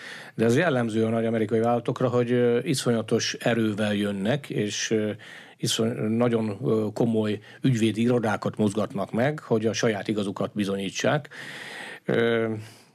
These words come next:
nagyon érdekes a döntés egyébként, mert végül is azon állt vagy bukott ez a Facebook ügy, hogy adattal lehet-e fizetni. Álláspontunk szerint lehet, és fizetünk is ma is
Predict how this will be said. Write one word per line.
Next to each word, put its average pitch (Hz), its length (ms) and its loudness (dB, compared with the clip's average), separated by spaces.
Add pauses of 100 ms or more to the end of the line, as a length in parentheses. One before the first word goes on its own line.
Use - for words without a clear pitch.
(280)
nagyon 139 260 4
érdekes 123 440 2
a 123 40 2
döntés 110 500 2
egyébként, 143 640 0
mert 127 300 0
végül 120 260 2
is 113 100 -4
azon 113 460 0
állt 110 320 -2
vagy 101 160 -4
bukott 107 420 -2
ez 101 100 0
a 98 100 -4
Facebook 95 420 -2
ügy, 113 140 -2
hogy 107 220 -2
adattal 104 480 0
lehet-e 101 320 -2
fizetni. 139 500 0
Álláspontunk 104 580 -2
szerint 107 300 -2
lehet, 98 440 -4
és - 140 -4
fizetünk 98 480 -6
is - 120 -10
ma 92 180 -2
is 139 180 -2